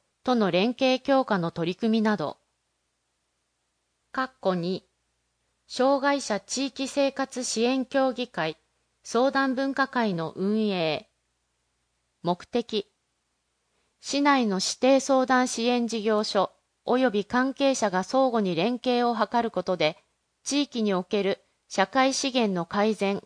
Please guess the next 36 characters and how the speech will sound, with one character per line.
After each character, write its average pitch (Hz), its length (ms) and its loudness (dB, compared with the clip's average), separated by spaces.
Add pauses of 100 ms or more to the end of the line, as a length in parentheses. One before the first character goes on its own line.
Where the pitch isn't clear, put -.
(140)
開 196 240 0
発、 185 420 -2 (380)
職 277 360 0
員 277 180 2
の 202 120 0
資 - 180 -4
質 226 280 -6
向 240 280 2
上 220 240 2
や 208 220 2 (160)
ネ 196 140 2
ッ 196 100 -6
ト 269 160 4
ワ 277 140 6
ー 269 40 2
ク 214 140 -4
の 185 140 -2
構 233 260 0
築 240 320 -2
を 233 120 2
行 233 160 -2 (140)
い、 160 220 -4 (280)
相 240 300 2
談 262 200 2
支 254 140 -4
援 262 220 -2
体 262 240 2
制 214 240 0
の 175 160 -2
充 214 220 0
実 240 320 -8
強 269 220 4
化 190 180 0
を 165 80 -2
図 170 280 -6
る。 147 220 -10